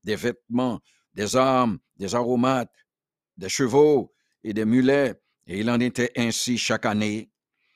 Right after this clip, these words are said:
Salomon rassembla des chars et de la cavalerie. Il avait quatorze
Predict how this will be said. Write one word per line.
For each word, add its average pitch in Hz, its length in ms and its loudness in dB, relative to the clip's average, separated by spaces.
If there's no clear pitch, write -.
Salomon 120 460 -2
rassembla 127 600 0
des 123 120 0
chars 135 560 0
et 131 80 -2
de 123 80 2
la 123 140 2
cavalerie. 120 840 0
Il 110 120 -2
avait 120 220 -2
quatorze 135 800 -2